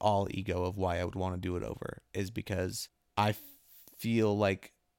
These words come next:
and not necessarily so much anymore, but yeah, that, that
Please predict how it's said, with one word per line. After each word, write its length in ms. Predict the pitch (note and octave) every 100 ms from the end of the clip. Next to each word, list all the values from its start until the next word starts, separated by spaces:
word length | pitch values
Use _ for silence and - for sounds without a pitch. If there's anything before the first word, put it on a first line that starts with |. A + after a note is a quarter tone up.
| _ _ _ _ _ _
and 220 | C3 D3
not 200 | D#3 C#3+
necessarily 540 | C3 A#2+ A2+ A#2 G2 G2+
so 140 | G2
much 180 | F#2 F2+
anymore, 380 | F#2 F#2 E2+ -
but 240 | F2+ -
yeah, 100 | G2+ -
that, 240 | G2 -
that 160 | F#2